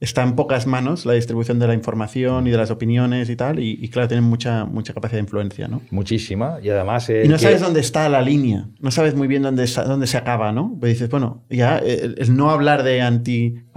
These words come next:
Speaker 1: de vacunas ya es, es un tema que estamos entrando ya en terreno peligroso.
Speaker 2: Muy peligroso. Además, enseguida, eh, generan una opinión. So-,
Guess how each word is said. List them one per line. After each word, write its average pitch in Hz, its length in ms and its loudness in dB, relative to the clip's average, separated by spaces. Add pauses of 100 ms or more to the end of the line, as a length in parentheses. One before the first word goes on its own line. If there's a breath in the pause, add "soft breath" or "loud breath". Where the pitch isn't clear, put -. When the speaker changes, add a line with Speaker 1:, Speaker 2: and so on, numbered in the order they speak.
(120)
Speaker 1:
de 117 120 0
vacunas 131 460 0
ya 127 180 2
es, 113 80 0
es 107 120 -6
un 113 140 0
tema 117 640 0 (340 soft breath)
que 113 80 -8
estamos 117 240 4
entrando 127 320 0
ya 123 140 2
en 135 280 0
terreno 113 300 0
peligroso. 117 440 -2
Speaker 2:
Muy 107 180 2
peligroso. 113 420 0
Además, 117 240 0
enseguida, 127 720 2
eh, 107 280 2
generan 117 360 0
una 131 100 0
opinión. 120 560 -2 (240 loud breath)
So-, - 160 -6